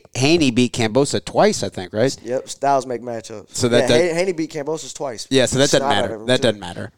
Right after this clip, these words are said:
Speaker 1: So we'll just see Loma versus Haney tomorrow.
Speaker 2: Yeah,
Speaker 1: Do you
Speaker 2: that's
Speaker 1: think Haney's maybe kinda like a, a, a I know it's cheap to make these comparisons, but kinda like a young,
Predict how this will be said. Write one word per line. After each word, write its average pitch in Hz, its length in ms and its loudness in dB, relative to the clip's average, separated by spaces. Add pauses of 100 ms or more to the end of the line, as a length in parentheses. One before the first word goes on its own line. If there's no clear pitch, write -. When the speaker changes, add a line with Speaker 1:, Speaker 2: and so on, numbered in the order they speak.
(280)
Speaker 1:
So - 160 -8
we'll 120 80 0
just 113 180 0
see 120 120 -2
Loma 110 360 2
versus 101 240 -8
Haney 101 280 -8
tomorrow. 67 400 -16 (580)
Speaker 2:
Yeah, 120 360 0
Speaker 1:
Do 139 60 2
you 151 60 4
Speaker 2:
that's - 20 -2
Speaker 1:
think 175 200 2
Haney's 165 380 2
maybe 160 240 4
kinda 156 220 2
like 147 200 2
a, 123 360 4
a, - 60 -4 (240)
a 110 340 0 (260)
I 123 100 -2
know 117 180 2
it's - 320 -4 (180)
cheap - 300 -4
to 101 240 -6 (120)
make 104 240 -6
these 107 180 -6
comparisons, 98 540 -8
but - 160 -8
kinda 117 180 0
like 120 200 2
a 120 40 -4
young, 113 280 -4